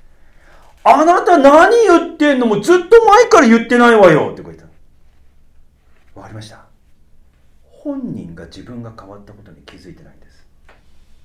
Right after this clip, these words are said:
いい意味で。これが恵みなんです。これが、この自分は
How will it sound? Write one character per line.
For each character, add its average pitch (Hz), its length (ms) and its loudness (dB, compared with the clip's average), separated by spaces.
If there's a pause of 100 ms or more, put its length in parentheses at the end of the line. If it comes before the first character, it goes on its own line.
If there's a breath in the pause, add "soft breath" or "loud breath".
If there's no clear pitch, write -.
(140)
い 160 80 -10
い 131 140 -8
意 - 20 -16
味 80 160 -20
で。 - 180 -20 (1000 soft breath)
こ - 160 -20
れ 196 100 -14
が 185 100 -14
恵 120 200 -16
み 101 180 -20
な 90 100 -20
ん - 100 -20
で - 100 -20
す。 - 160 -20 (760)
こ 196 120 -14
れ 202 120 -6
が、 196 380 -10 (400 soft breath)
こ 160 140 -12
の 160 300 -10
自 185 300 -14
分 320 440 -12
は 294 360 -4